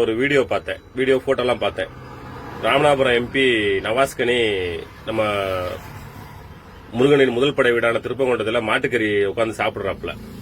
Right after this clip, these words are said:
மலை மேல உட்கார்ந்துட்டு. அது எந்த விதத்துக்கு நியாயம் தெரியல. ஒரு பெரும்பான்மை மக்கள் நம்ம, நம்ம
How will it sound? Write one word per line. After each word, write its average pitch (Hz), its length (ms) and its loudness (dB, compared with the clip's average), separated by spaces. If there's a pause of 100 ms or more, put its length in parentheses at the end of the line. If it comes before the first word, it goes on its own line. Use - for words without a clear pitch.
(100)
மலை 113 160 2
மேல 107 200 2
உட்கார்ந்துட்டு. 95 360 -4 (640)
அது 104 180 0
எந்த 123 140 2
விதத்துக்கு 131 340 4
நியாயம் 120 360 2
தெரியல. 98 240 0 (1200)
ஒரு 110 160 4
பெரும்பான்மை 143 460 6
மக்கள் 120 400 0
நம்ம, 117 180 0
நம்ம 113 180 -2